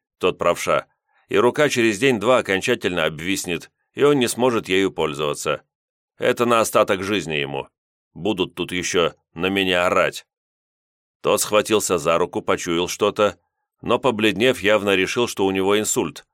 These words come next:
прохрипев: «Сердце!» Не спеша подойдя к двери, я толкнул её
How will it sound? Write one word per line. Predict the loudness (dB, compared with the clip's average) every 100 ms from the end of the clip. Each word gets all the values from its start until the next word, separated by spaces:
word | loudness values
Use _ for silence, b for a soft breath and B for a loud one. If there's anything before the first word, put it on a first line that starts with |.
| _ -4
прохрипев: | -4 -2 -2 0 -2 -2 _ _ _
«Сердце!» | -8 0 2 2 0 0 0 -4 -12 _ _ _ _ _ _ _ _ _ _
Не | -4 -2
спеша | -2 0 0 0
подойдя | 2 0 2 -2
к |
двери, | 0 0 2
я | 0 0
толкнул | -2 -2 -4 0
её | 0 2 2